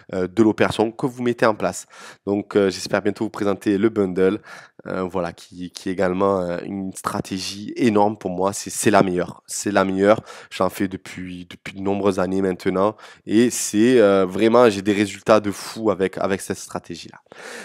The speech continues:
Voilà, donc, en ce qui concerne, euh, voilà, j'allais, j'allais partir. Je me suis dit, allez, je vais faire aussi, euh, par exemple, je prends Product Review. Vous pouvez prendre Looks si vous voulez mettre des photos, et cetera. Donc, Product Reviews App, euh, Shopify.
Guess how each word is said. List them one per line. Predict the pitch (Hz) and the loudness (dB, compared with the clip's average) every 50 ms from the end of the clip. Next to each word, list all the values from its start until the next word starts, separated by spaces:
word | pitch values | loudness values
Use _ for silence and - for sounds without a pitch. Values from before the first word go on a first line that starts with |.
| - - | -12 -2
Voilà, | - 160 175 180 180 | 2 4 6 6 6
donc, | 180 180 160 - | 4 2 2 2
en | 143 | 0
ce | 139 - | -2 -2
qui | - - - | -8 -14 -10
concerne, | - - 147 135 - - - 156 156 151 131 120 - | 0 0 0 0 2 2 2 4 4 4 0 -4 -2
euh, | - 110 107 104 104 101 101 101 98 98 98 98 98 98 98 95 92 110 | 2 4 6 6 6 6 6 6 4 4 4 4 4 4 2 2 2 6
voilà, | 127 107 95 90 | 6 6 6 6
j'allais, | 90 117 135 165 196 214 214 | 4 4 6 6 6 6 8
j'allais | 131 151 196 247 | 6 6 4 4
partir. | - - - - - - 196 226 | 4 2 0 2 2 4 4 4
Je | 175 175 | 4 2
me | 160 | -2
suis | - - 135 | -2 -4 -10
dit, | 131 147 165 156 | -6 0 6 8
allez, | 147 139 120 113 104 | 8 8 8 6 4
je | 92 | 4
vais | 117 123 | 2 4
faire | - 170 165 | 4 4 4
aussi, | 156 143 127 - - - 160 160 - - - - - - - | 4 2 2 0 -6 -6 -8 -10 -12 -14 -20 -20 -16 -6 0
euh, | 98 98 95 95 92 92 90 90 90 90 92 92 90 | 2 4 4 4 4 4 2 2 2 0 0 -2 -2
par | - - 120 117 | 2 4 4 6
exemple, | 117 147 151 151 120 | 8 6 6 6 4
je | 104 110 | 0 0
prends | 104 - 135 131 | 0 4 2 2
Product | 123 - 131 120 127 123 - | 2 2 2 2 2 0 0
Review. | - 113 104 98 113 131 | -8 -8 -6 -6 -8 -10
Vous | |
pouvez | 127 - - 107 | -8 -2 -2 0
prendre | - - 110 98 98 101 | 0 4 2 2 2 2
Looks | 101 110 120 123 | -2 -4 -6 -8
si | - - - - - - | -10 -12 -10 -10 -10 -8
vous | 101 | -6
voulez | 98 101 95 | -6 -4 -2
mettre | 98 98 92 | -2 -4 -4
des | 98 | -6
photos, | - - - - - 101 | -12 -12 -12 -8 -6 -6
et | 98 - | -6 -6
cetera. | - 92 - - 85 90 98 104 | -8 -10 -8 -4 0 0 0 0
Donc, | 95 92 87 - - - - - - - - - _ _ - | 0 -4 -8 -8 -14 -20 -20 -20 -20 -20 -20 -20 _ _ -18
Product | - - - 127 120 113 113 120 120 113 - - - - - - | -12 -6 0 0 0 2 4 4 2 2 0 -10 -18 -14 -6 -4
Reviews | 113 98 101 110 107 104 110 113 107 95 - | -4 -2 -2 -4 -4 -4 -4 -6 -6 -6 -2
App, | - 104 101 - - - - _ - - | 0 0 0 0 -2 -20 -20 _ -16 -12
euh, | - 101 | -10 -10
Shopify. | 85 - - - - - 165 156 - - 104 - - 98 98 107 127 151 | -8 -8 -8 -6 -4 0 0 0 0 -2 -12 -4 2 4 6 6 6 2